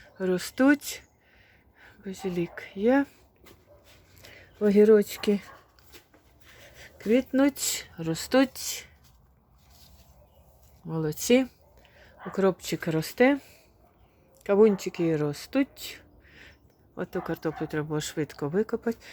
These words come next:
То просто лушпайки кинула була майже взимку. Ось, ось ще. Оце можна і продати.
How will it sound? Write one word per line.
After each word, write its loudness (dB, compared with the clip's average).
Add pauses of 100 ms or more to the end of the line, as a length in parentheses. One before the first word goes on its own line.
(120)
То 0
просто 8
лушпайки 2
кинула -2
була -6 (760)
майже 4
взимку. 0 (1900)
Ось, -8
ось -6
ще. -4 (600)
Оце -14 (100)
можна -2
і -18
продати. -4